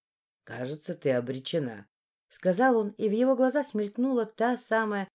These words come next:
насмешливая искорка, что была при нашей первой встрече.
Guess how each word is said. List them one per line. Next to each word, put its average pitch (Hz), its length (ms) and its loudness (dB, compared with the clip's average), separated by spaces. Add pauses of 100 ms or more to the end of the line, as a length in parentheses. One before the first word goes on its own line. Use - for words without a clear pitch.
насмешливая 190 720 0
искорка, 175 580 -2
что 139 200 -8
была 151 260 -2
при 160 200 -6
нашей 156 280 -4
первой 156 320 -2
встрече. 143 560 -6